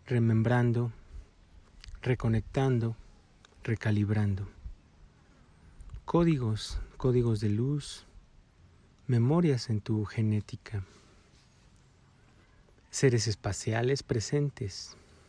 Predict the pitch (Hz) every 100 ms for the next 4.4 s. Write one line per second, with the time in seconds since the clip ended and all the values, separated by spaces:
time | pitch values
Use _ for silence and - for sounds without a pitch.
0 | - - - - - - - - - -
1 | 170 170 175 - - - - - - -
2 | - - - - - - - - - -
3 | - - - - - - 131 147 147 -
4 | 107 92 - -